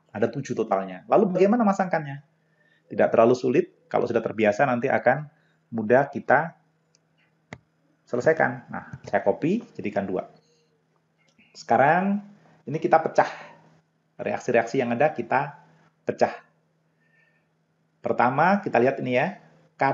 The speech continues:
B R ini mestinya kan berpasangan yang cocok dengan B R dua. Ya kan? H dua O-nya lenyapkan karena nggak dibutuhkan.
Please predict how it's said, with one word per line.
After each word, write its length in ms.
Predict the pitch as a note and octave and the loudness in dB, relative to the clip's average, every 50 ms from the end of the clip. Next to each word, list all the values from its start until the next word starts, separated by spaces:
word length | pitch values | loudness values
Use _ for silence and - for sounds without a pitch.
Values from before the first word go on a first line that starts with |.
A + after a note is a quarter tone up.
| C3+ - | 0 -2
B 40 | - A2+ G#2+ - - _ | -2 -2 -2 -4 -4 _
R 480 | - C3 D#3 F#3 G3+ G3+ F#3+ G3+ G3+ - - _ _ _ _ _ - | 4 6 6 6 6 4 2 0 -2 -6 -12 _ _ _ _ _ -6
ini 280 | C3+ C3+ C3+ D3 F3 | -6 -4 -4 -6 -4
mestinya 560 | E3+ D#3 D3+ - - D3 D3+ D3+ D#3 D#3+ D#3+ D#3+ | -4 -4 -6 -6 -6 -8 -6 -4 -2 -2 -2 -2
kan 320 | - - G3 G3+ G3 - | 0 0 0 0 0 0
berpasangan 720 | - - - - A#2+ A#2+ - - B2 A#2 A#2 A#2+ D3 E3+ | -2 -2 0 0 0 0 0 -2 -4 -4 -4 -4 -4 -2
yang 240 | E3 D3 B2+ B2 A#2 | -2 -2 -2 -2 -2
cocok 480 | - - A2 - - - E3 E3 E3 - | -4 -4 -4 -4 -2 -2 -4 -4 -4 -6
dengan 400 | - A2 G#2+ A#2 C3+ D3 C#3 - | -4 -2 0 0 -2 -2 -6 -8
B 240 | - G2+ G2+ - - | -8 -8 -8 -6 0
R 320 | - C#3 D3 D#3+ D#3+ - - _ _ _ _ _ _ - | 0 2 2 0 -2 -10 -18 _ _ _ _ _ _ -6
dua. 400 | - C#3 C3+ - - - - - _ _ _ _ _ _ _ _ _ _ _ _ _ _ | 2 4 4 4 4 0 -6 -16 _ _ _ _ _ _ _ _ _ _ _ _ _ _
Ya 80 | - E3+ | -2 0
kan? 320 | D3+ D3 D#3 F#3 G#3 G3+ - _ _ _ _ _ _ _ _ _ _ _ _ _ _ _ _ _ _ _ _ _ _ _ _ _ _ | 0 0 0 -2 -4 -8 -10 _ _ _ _ _ _ _ _ _ _ _ _ _ _ _ _ _ _ _ _ _ _ _ _ _ _
H 160 | F#2 F2+ - | -10 -10 -6
dua 200 | - F#2+ F2 - - | -4 -2 -2 0 0
O-nya 200 | A2 A#2 C3+ C3 | 0 0 0 0
lenyapkan 640 | - G#2 G2+ G2+ A2+ - - - B2+ A#2 G#2 G#2 - | 0 0 0 -2 -2 -4 -2 -2 -2 -2 -2 -4 -6
karena 240 | - - G#2 G2+ | -6 -6 -6 -6
nggak 80 | F2+ F#2 | -8 -8
dibutuhkan. 680 | - G2+ G2 - G2 - - - B2 D3 F3+ G#3 G#3 | -10 -12 -10 -10 -10 -6 -2 -2 0 0 0 -2 -4